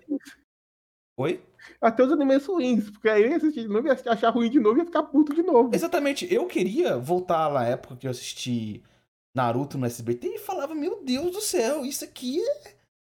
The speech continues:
Speaker 2: isso aqui é de explodir a cabeça." Ou até hoje eu lembro quando, como eu
Speaker 1: Isso
Speaker 2: fiquei
Speaker 1: aqui não é
Speaker 2: vibrando.
Speaker 1: desenho, isso aqui é anime.
Speaker 2: Isso aí, ah, mas nessa época, essa época eu ainda não sabia que era anime.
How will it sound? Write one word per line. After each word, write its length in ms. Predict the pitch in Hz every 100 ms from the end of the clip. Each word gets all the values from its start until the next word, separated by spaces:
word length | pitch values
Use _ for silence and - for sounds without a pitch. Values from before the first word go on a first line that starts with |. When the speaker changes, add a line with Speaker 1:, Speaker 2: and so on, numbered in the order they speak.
| _ _ _ -
Speaker 2:
isso 100 | 370
aqui 160 | -
é 20 |
de 60 | -
explodir 380 | - 359 320 208
a 40 | -
cabeça." 680 | - 330 147 - 120 107 - _ _
Ou 100 | 220
até 280 | 175 - 190
hoje 260 | - 392
eu 60 | 381
lembro 300 | 214 196 277
quando, 260 | 254 233 196
como 180 | 185
eu 20 | 190
Speaker 1:
Isso 120 | 254
Speaker 2:
fiquei 160 | -
Speaker 1:
aqui 120 | 196 277
não 100 | 330
é 40 |
Speaker 2:
vibrando. 280 | 427 - -
Speaker 1:
desenho, 200 | 214 -
isso 200 | - -
aqui 140 | 226 403
é 40 |
anime. 580 | 392 311 196 196 196 - _ _ _ _ -
Speaker 2:
Isso 180 | 180 190
aí, 120 | -
ah, 180 | 127 127
mas 140 | 131 185
nessa 180 | 214
época, 180 | 240 - -
essa 240 | 190 -
época 160 | 247 233
eu 40 |
ainda 100 | 233
não 80 | 247
sabia 220 | 240 220 202
que 100 | 202
era 100 | 196
anime. 340 | 180 143